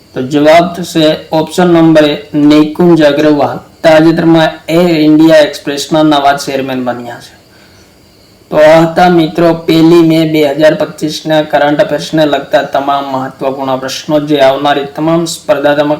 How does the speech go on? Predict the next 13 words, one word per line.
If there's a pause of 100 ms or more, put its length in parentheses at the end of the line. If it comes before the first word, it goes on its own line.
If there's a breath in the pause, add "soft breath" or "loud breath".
પરીક્ષા
માટે
અત્યંત
ઉપયોગી
સાબિત
થશે.
Thank
you
મિત્રો,
જય
હિન્દ, (180)
વંદે
માતરમ.